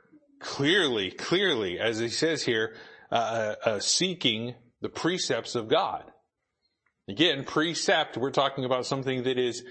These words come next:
set in advance, something that is laid down beforehand, that this is where I want you to be.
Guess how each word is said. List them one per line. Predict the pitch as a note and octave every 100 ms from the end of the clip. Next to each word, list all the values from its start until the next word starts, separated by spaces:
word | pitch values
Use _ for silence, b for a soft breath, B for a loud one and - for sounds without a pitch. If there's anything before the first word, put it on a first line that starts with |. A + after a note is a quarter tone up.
| B B
set | - - D3
in | D3
advance, | C#3+ C3+ D#3+ B2+ A#2+
something | C3 B2 A#2+
that | A#2 A#2
is | A2
laid | B2 C#3 C3+
down | D3+ D3
beforehand, | C#3+ - F3 D3 C3 B2 A#2 B2 B B B
that | A#2 A2+
this | B2+ C#3+ D#3+
is | D3 C3+
where | C#3 C#3 C#3
I | C3
want | B2+ B2+ B2+ -
you | C3+
to | - C3
be. | A#2+ B2+ F2+ -